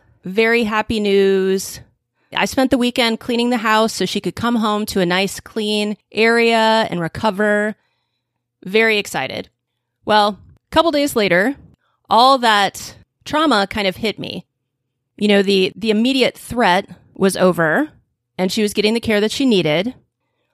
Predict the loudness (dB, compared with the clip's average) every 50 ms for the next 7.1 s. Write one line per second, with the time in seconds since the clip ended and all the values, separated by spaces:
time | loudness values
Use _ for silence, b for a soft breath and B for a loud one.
0 | _ _ -2 2 2 4 4 4 0 0 0 0 -2 0 0 0 0 0 0 -2
1 | -2 0 0 0 -2 -2 0 0 2 2 2 0 -4 -6 -6 -6 -4 0 0 2
2 | 2 0 0 -4 -8 -4 -4 -2 -2 -2 -2 -2 -2 -2 -2 -2 -2 -4 -4 -2
3 | -2 -4 -6 -8 _ _ _ _ _ _ -4 -2 -2 0 2 2 2 2 2 0
4 | _ _ _ _ -2 0 2 2 2 0 0 0 0 0 0 2 2 4 4 4
5 | 2 0 -2 _ _ _ _ _ _ _ _ _ _ _ _ _ _ _ _ _
6 | -4 0 0 0 0 0 -2 -2 -2 -2 -2 -2 -2 -2 -2 -2 -6 -8 -12 -18
7 | -18 -20